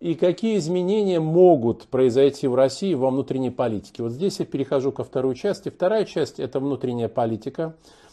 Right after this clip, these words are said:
то есть, собственно, уже внутри российские дела. Я не уверен, что они так уж интересны, к примеру, украинским зрителям и слушателям, но, тем не менее, возможно, я допускаю это. Российским они, конечно же, интересны.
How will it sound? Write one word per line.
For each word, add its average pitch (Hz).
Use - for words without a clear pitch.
то 131
есть, 120
собственно, 131
уже 117
внутри 117
российские 120
дела. 120
Я 127
не 123
уверен, 131
что -
они 110
так 104
уж -
интересны, 107
к -
примеру, 110
украинским 110
зрителям 107
и 123
слушателям, 143
но, 240
тем 208
не 180
менее, 180
возможно, 113
я 113
допускаю 131
это. 127
Российским 147
они, 131
конечно 123
же, 117
интересны. 110